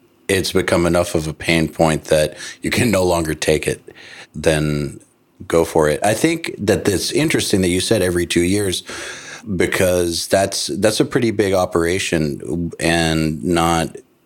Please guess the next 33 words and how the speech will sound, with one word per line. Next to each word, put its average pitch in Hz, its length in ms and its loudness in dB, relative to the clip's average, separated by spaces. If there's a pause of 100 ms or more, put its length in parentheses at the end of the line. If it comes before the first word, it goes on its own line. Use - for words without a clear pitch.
quite 87 420 2
that 82 180 2
much 78 280 2
elapsed 78 440 0
time 80 200 2
in 78 60 2
between. 85 480 0
It 87 120 0
just - 320 -2 (560)
goes 95 260 2
to 90 80 2
show, 95 680 0 (380)
uh, 78 360 2 (220)
I 85 120 4
guess, 87 200 0
the 92 60 2
level 82 500 0
of 78 640 0 (280)
evolution 80 760 2
that 80 100 0
you're 80 160 0
always 76 200 0
striving 117 420 0
for. 85 240 2
I 87 60 4
think, - 340 -2 (640)
mm, 104 280 2
one 90 260 0
thing 95 220 0
that, 85 340 0
a 85 100 2
trap 90 420 0
that 80 240 2